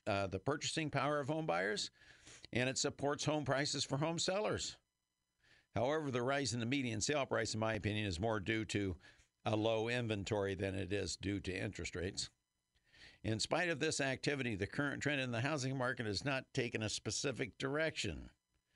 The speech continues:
up or down. When you factor in there were twenty-six more homes under contract entering this year than last year,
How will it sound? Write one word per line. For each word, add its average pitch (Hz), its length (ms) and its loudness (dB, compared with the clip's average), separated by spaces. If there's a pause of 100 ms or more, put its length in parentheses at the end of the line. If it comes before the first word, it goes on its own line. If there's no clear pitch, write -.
(240)
up 110 240 0
or 151 360 0
down. 85 460 0 (800)
When 101 160 -2
you 110 100 -2
factor 127 400 0
in 156 200 0
there 117 140 2
were 104 120 0
twenty-six 139 580 -2
more 127 240 2
homes 123 300 0
under 117 180 0
contract 135 640 0
entering 170 400 0
this 104 260 2
year 113 160 2
than 101 220 0
last 101 340 0
year, 156 260 0